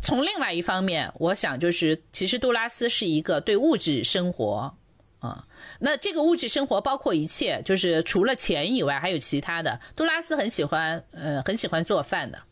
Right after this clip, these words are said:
他很喜欢小孩子，呃，就-，就是他，他，他说他一定要生个孩子嘛，就是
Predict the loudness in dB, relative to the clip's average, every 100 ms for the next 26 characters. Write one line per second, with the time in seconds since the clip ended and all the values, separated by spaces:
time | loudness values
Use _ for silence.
0 | _ -10 -2 0 0 0 0 0 0 -2
1 | 0 -2 0 -2 -2 -10 -20 _ -2 0
2 | 0 -2 0 0 0 -2 -4 -6 -4 0
3 | 0 0 -2 -2 2 0 0 -2 -2 -2
4 | 2 2 2 0 0 -2 -4 -2 0 0
5 | 0 0 2 2